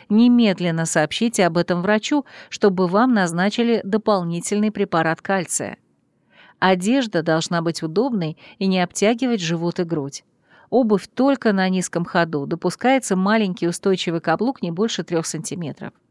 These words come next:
В зимнее время следует носить нескользящую обувь. Внимательно следите за своим состоянием,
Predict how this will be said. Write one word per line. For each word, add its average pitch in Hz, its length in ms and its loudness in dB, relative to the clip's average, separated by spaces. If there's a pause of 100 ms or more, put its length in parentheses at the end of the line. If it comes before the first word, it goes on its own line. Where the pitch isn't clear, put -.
(460)
В 180 60 -4
зимнее 180 460 2
время 202 340 0
следует 208 500 0
носить 180 520 -4
нескользящую 190 920 0
обувь. 151 440 -8 (720)
Внимательно 208 720 2
следите 202 480 0
за 208 120 0
своим 208 320 2
состоянием, 208 800 -2